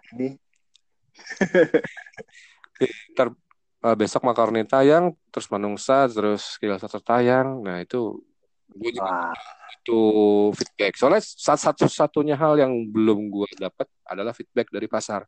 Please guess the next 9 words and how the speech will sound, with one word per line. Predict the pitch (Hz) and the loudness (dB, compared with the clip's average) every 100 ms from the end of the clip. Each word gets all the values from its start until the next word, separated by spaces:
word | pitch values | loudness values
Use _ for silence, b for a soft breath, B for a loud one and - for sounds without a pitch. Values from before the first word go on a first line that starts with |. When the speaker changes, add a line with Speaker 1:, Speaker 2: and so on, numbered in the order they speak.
| _ | _
Speaker 2:
Itu, | - 110 | -12 -8
San. | 101 85 - _ B B B B B _ _ _ _ _ _ | -6 -6 -8 _ B B B B B _ _ _ _ _ _
Salah | - 107 | -2 -2
satu, | 101 - 110 - - | -2 -4 -6 -8 -20
satu | - - | -16 -6
halnya. | 101 104 127 | -4 -4 -4
Maka | 117 120 - | 0 0 2
pembelajaran | 151 123 120 117 117 117 | 2 4 4 6 4 2
ketika | 120 110 110 | -2 0 0